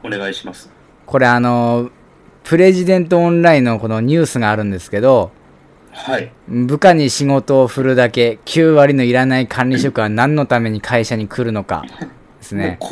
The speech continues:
Speaker 1: 答え、答えが出てますね、そのタイトルだけで。
Speaker 2: <laughs> もう、何のために来るのかっていうね。九割の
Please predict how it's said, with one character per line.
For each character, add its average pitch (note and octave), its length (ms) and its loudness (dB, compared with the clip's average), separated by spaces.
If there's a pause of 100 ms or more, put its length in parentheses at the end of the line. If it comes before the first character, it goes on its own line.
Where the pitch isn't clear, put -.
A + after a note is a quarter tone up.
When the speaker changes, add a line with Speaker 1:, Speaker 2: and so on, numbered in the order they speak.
Speaker 1:
答 D#4+ 180 -2
え、 A3+ 60 -2 (160)
答 G3 300 -4
え - 20 0
が C3 100 -4
出 C#3 120 -4
て C3+ 80 -4
ま G2 100 -8
す A2 100 -14
ね、 G2 60 -8
そ A2 100 -10
の G#2 100 -4
タ G#2 80 -4
イ F#2 40 -8
ト F2 60 -10
ル G#2 80 -8
だ G2 100 -8
け - 120 -10
で。 F2+ 140 -12
Speaker 2:
<laughs> - 60 -20
も A#2+ 380 -4 (1000)
う、 E3 80 -4
何 F3 360 4
の B3 80 4
た B3 160 4
め A#3+ 100 2
に A#3+ 100 2
来 - 160 0
る A3 60 2
の E3 100 2
か B2 140 2
っ - 80 -4
て - 100 -6
い A#2 60 0
う G2+ 80 -2
ね。 A#2 260 -4 (240)
九 A#3 200 6
割 F#3 240 6
の C3 160 2